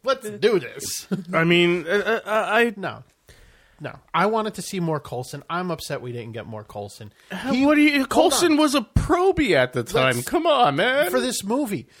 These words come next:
Speaker 1: But let that, but that
Speaker 2: Right,
Speaker 1: would be a great
Speaker 2: nineteen ninety-five, he was a probie, and then at the end, he's like, "Okay, we need to find more."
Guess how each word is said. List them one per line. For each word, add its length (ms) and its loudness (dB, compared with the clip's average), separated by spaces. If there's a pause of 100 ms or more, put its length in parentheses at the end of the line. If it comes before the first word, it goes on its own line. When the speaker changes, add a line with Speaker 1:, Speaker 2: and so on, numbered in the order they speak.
(140)
Speaker 1:
But 180 -8
let 200 -8 (100)
that, 160 -8
but 100 -12
that 120 -4
Speaker 2:
Right, 140 4
Speaker 1:
would 80 -2
be 40 0
a 40 6
great 80 6
Speaker 2:
nineteen 220 0
ninety-five, 480 2
he 60 0
was 140 0
a 40 0
probie, 360 2
and 100 2
then 80 4
at 140 0
the 120 0
end, 120 2
he's 100 0
like, 160 2
"Okay, 240 4
we 100 4
need 120 2
to 80 -2
find 260 2
more." 340 2